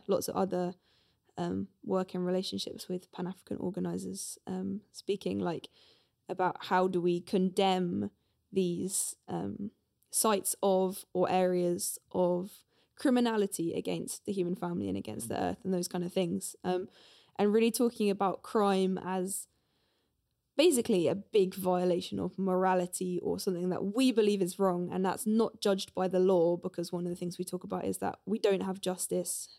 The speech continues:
in the justice systems. They're actually in systems of injustice. Um, and I'm sure that's something that, that people kinda get, like,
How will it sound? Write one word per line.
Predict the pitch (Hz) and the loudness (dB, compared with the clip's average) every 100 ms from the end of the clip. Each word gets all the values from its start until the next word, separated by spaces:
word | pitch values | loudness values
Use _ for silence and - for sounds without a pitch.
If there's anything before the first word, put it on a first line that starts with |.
| _ _ | _ _
in | 190 185 180 | -2 0 0
the | 185 | -2
justice | 190 165 - 175 | -2 -2 -4 0
systems. | 240 247 180 180 | 0 0 -2 -2
They're | 190 180 | -2 -2
actually | - - 170 | -4 -6 0
in | 190 185 175 | 2 0 -2
systems | - 208 - 185 185 | -2 -2 0 -2 -2
of | 180 | 0
injustice. | 196 190 185 - - 202 - - - | 0 0 -2 -6 -6 -6 -8 -8 -6
Um, | 101 202 _ - _ _ _ | -4 -6 _ -20 _ _ _
and | 175 | -4
I'm | |
sure | 175 185 | -2 -2
that's | 180 - | -4 -4
something | 175 165 | -2 -2
that, | 151 | -2
that | - | -6
people | - - - | -8 -16 -10
kinda | 175 208 | -8 -6
get, | - - | -6 -6
like, | - 107 - | -6 -8 -8